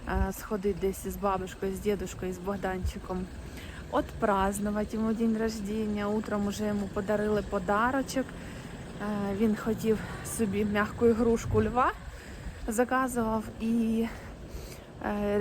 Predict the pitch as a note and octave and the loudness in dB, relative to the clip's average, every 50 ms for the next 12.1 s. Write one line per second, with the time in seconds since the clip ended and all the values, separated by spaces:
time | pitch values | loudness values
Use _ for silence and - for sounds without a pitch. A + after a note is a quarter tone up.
0 | G#3 G#3+ B3 A#3+ - - B3+ B3 A3+ A3 F#3+ - A#3 - - A3 - - A3+ A#3 | 6 6 6 4 2 0 2 2 2 2 2 2 0 2 0 0 2 2 0 0
1 | - - G#3+ G3+ G#3 G#3 G#3 G3+ G3+ G3+ G3+ G#3 G3 G3 G#3+ G#3+ G3+ G3+ G3+ G3+ | 2 0 0 2 2 0 0 0 0 0 0 0 0 2 2 2 4 2 2 0
2 | G#3+ G3+ - - G3+ G3+ G3 G3 - - - G#3+ A3 A3 B3 D#4+ G4 G4 - - | -2 -4 -2 -2 -2 -2 -2 -4 -6 -6 -2 0 0 2 2 2 0 0 -4 -8
3 | - - - - - - - - - - - - - - - - - - - - | -12 -12 -10 -10 -10 -8 -8 -8 -8 -8 -8 -10 -12 -12 -10 -10 -8 -8 -8 -8
4 | - - - - - - - - - - - - - - - - - - - G#3 | -4 -2 -2 0 0 0 -2 -2 -6 -6 -6 -4 -6 -6 -6 -6 -8 -4 -2 -2
5 | G#3 G3+ G3 G3+ G3 G3 G3+ G3+ G3 G3 G3 G3 - G3+ - - - - - G3+ | 0 0 0 0 0 0 0 0 0 -2 -4 -2 -4 -4 -2 -4 -4 0 2 4
6 | F#3+ F#3+ F#3+ F#3+ F#3+ - G3+ G3 - A3+ A3+ G#3+ G#3+ A3 G3 F3+ F#3 F#3+ F#3+ G3 | 4 4 2 -2 -2 -4 -4 -2 0 0 0 2 2 0 0 0 0 -2 -2 -4
7 | - - - - - - - - - - - - - - - - - - - - | -4 -6 -6 -6 -8 -8 -10 -10 -10 -8 -8 -8 -8 -8 -8 -6 -6 -6 -6 -6
8 | - - - - G#3+ G3 G3+ G#3+ G#3+ G3 G3 G3 G3 - - - - - - - | -6 -6 -6 -4 -2 -2 -2 0 0 0 0 -2 -2 -4 -8 -8 -8 -8 -8 -8
9 | G#3 G#3+ G#3 - - A3+ A3+ G3+ - - - - - - - - - - - - | -8 -6 -6 -4 -2 0 -2 -2 -2 -10 -12 -12 -14 -14 -14 -12 -12 -10 -10 -10
10 | - - - - - A#3+ A#3 A#3 A#3 A3+ - - - A3 G#3 - - - A3+ B3+ | -8 -8 -8 -2 0 2 2 2 2 0 -2 -4 -4 -4 -6 -6 -8 -4 -2 -2
11 | C4 B3 - A3+ G#3+ G#3+ G#3+ A3+ G#3+ - A3+ G#3 G3+ G#3 G#3 - - - F#3+ F3 | -2 0 0 0 2 2 0 0 -2 -2 -4 -2 -2 -2 -2 -4 -4 -4 -4 -4
12 | F3 | -4